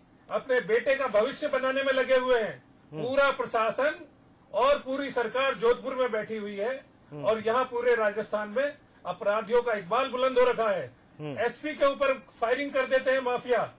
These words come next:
Speaker 1: अरे अशोक गहलोत जी, शर्म करिए, आपको इसलिए नहीं मुख्यमंत्री बनाया राजस्थान की जनता ने कि आप अपने बेटे का भविष्य सुधारें।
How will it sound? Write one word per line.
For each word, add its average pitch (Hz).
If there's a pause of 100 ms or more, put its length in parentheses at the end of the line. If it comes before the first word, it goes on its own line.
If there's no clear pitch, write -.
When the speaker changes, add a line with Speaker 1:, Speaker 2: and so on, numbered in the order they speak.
(400)
Speaker 1:
अरे 202
अशोक 247
गहलोत 240
जी, 302
शर्म 277
करिए, 277 (300)
आपको 208
इसलिए 254
नहीं 269
मुख्यमंत्री 277
बनाया 277
राजस्थान 262
की 285
जनता 254
ने 302
कि 311
आप 277
अपने 285
बेटे 240
का 285
भविष्य 269
सुधारें। 262